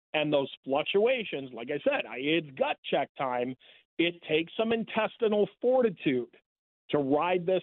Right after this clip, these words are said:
out. But if you do, as your statistic just beautifully illustrated, you will be rewarded in the long run. And investing is a long-term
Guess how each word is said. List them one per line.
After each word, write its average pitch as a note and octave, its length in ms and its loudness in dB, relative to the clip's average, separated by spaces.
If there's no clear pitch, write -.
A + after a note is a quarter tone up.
out. F#3+ 360 0
But C#3+ 120 0
if G3 200 2
you G3 220 -8
do, F#3 400 2
as D#3 220 -4
your D#3 240 2
statistic C#3+ 720 -2
just C3 260 -4
beautifully C#3 560 0
illustrated, C#3 760 0
you E3 140 2
will D#3 200 2
be C#3+ 160 0
rewarded F3+ 800 0
in F3+ 180 -2
the F3 60 2
long D3+ 480 0
run. C3+ 540 0
And D#3+ 320 0
investing E3 1000 -2
is C3 340 2
a D3 160 2
long-term C3 1400 -2